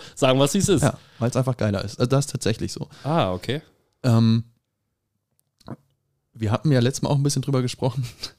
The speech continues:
Speaker 2: <laughs> wie das denn mit den, mit dem Ejakulat ist.
Speaker 1: Ja, genau. Ach, du warst das mit dem? Ah.
Speaker 2: Mit mir hast du diskutiert.
Speaker 1: Jetzt ergibt das plötzlich wieder alles Sinn.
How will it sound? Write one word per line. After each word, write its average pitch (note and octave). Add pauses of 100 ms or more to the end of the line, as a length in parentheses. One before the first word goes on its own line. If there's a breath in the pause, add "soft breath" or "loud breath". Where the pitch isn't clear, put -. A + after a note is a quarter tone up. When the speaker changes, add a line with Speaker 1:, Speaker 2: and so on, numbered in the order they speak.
(120)
Speaker 2:
<laughs> -
wie A#2
das B2
denn B2
mit A#2+
den, A2+ (140)
mit B2+
dem B2
Ejakulat A2
ist. G#2+
Speaker 1:
Ja, D3
genau. A#3+
Ach, -
du D4+
warst E3
das B2
mit B2
dem? A3
Ah. F3
Speaker 2:
Mit -
mir F#3
hast A#2
du A2
diskutiert. B2+
Speaker 1:
Jetzt G#2
ergibt F3+
das E3
plötzlich D#3
wieder C#3
alles B2+
Sinn. G2